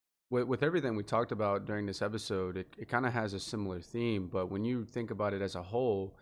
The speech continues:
you never really know somebody's full story unless you're yourself,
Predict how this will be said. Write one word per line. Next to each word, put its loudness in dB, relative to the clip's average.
you -2
never 2
really 4
know 2
somebody's -2
full -2
story 0
unless -2
you're 0
yourself, -2